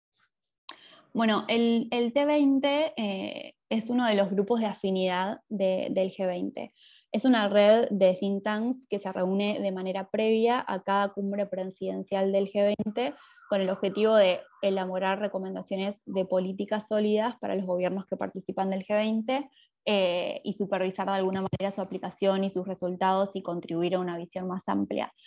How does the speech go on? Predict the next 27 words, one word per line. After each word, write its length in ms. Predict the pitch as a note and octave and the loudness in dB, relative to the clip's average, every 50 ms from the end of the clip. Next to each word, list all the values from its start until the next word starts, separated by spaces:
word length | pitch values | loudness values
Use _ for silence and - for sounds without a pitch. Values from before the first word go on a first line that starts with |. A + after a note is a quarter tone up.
| - _ _ _ - | -20 _ _ _ 0
Em, 600 | - G3+ F3+ F3 E3+ - - - - - - - - _ _ _ _ _ | 2 2 2 2 0 0 -2 -2 -2 -4 -6 -10 -12 _ _ _ _ _
cada 280 | - G#3+ G#3+ G#3+ G#3+ G#3+ | 4 6 8 8 8 8
año, 440 | G#3+ G#3+ A3 A3 G#3+ G#3 G#3+ A#3 A#3 | 6 6 6 4 4 2 2 2 2
bajo 240 | G3 F#3+ - F#3 F3 | 0 -2 -2 -2 -2
una 240 | F3 F3 E3+ F3 | -2 -2 -2 -4
nueva 240 | F3+ F#3 F#3+ - F#3 - | -4 -4 -4 -6 -6 -8
presidencia 600 | - - F#3+ - - F#3 F#3+ F#3+ F#3+ F#3 - F#3+ | -8 -8 -10 -8 -8 -6 -6 -6 -4 -4 -4 -4
del 120 | G3 G3 | -4 -2
G 120 | - G3+ G3 | -2 0 0
veinte, 560 | G3+ G3+ G#3 G3+ G3+ G3+ G#3 G#3+ A#3+ C#4+ - - _ _ _ _ - | 2 2 2 0 0 0 -2 -2 -2 -4 -6 -14 _ _ _ _ -4
el 140 | G3+ F#3 F3 | -2 -2 0
T 80 | F#3+ | 0
veinte 320 | F#3+ F#3+ F#3+ F#3+ F#3+ G3 F#3+ | -2 -2 -2 -2 -2 -4 -4
crea 260 | - - F#3+ F#3 F#3 | -4 -2 0 0 0
diferentes 540 | F#3 F#3 F#3 - F#3+ F3+ F3+ F3+ F3 G3 F#3 | 0 -2 -2 -4 -8 -8 -6 -6 -6 -4 -4
grupos 300 | F#3 F#3 F3 - G3 G#3 | -4 -4 -4 -4 -4 -4
de 100 | F#3+ F3 | -4 -4
trabajo 680 | - F#3+ F#3+ G3 G#3 G#3 - - G#3+ A3 B3 C#4 C4 - - | -4 -2 -2 -2 -2 -4 -4 -2 0 0 0 -2 -4 -6 -8
que 80 | F#3 | -8
tienen 220 | - - F3+ F#3 F#3 | -6 -4 -4 -4 -2
como 180 | - F3 E3+ | -2 -4 -4
objetivo 340 | F3+ - F#3 F3+ - F#3 G3 | -4 -4 -6 -4 -2 -2 -2
estructurar 680 | G3 - _ - F3 E3+ - - F#3 F#3 G3 G3 G3 | -4 -6 _ -10 -10 -8 -4 -2 0 2 2 2 2
estas 240 | G3 F#3 - G3+ - - | 0 -4 -6 -10 -12 -8
propuestas 560 | - F#3 F3+ - G3 G3 G3 - G3 F#3+ - | -6 -6 -2 -2 -2 -4 -4 -4 -8 -8 -6
y 60 | F#3+ F3+ | -6 -8
recomendaciones, 960 | E3+ D#3+ E3+ F3+ F3+ F3+ F#3 F#3 F#3 - - A3 G#3+ G#3 G#3+ A3+ C#4 - - | -6 -6 -6 -6 -4 -4 -6 -6 -6 -4 0 0 2 2 2 0 -2 -4 -6